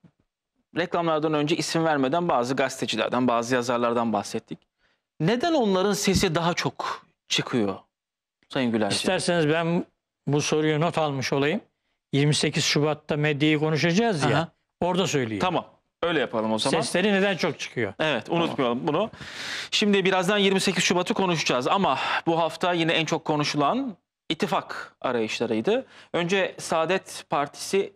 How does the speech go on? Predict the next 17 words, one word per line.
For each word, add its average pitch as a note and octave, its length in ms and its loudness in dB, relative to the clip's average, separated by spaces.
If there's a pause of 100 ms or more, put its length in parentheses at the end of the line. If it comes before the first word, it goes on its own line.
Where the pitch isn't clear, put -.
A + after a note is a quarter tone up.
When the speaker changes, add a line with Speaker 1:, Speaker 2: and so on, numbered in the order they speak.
(140)
Speaker 1:
e, B2 260 0
Genel D3 300 0
Başkanı C3 360 0
Temel C#3 320 -2
Karamollaoğlu'nun D3 840 0 (240)
bir D#3 60 2
açıklaması E3+ 640 -2
var. - 240 -2 (240)
Onu E3 200 0
izleyelim. E3+ 560 2 (420)
E, C3 160 2
ardından F3 640 2
da, G3 280 2
e, A#2+ 240 0
C E3+ 140 2
H F3+ 80 2
P'den F3+ 500 0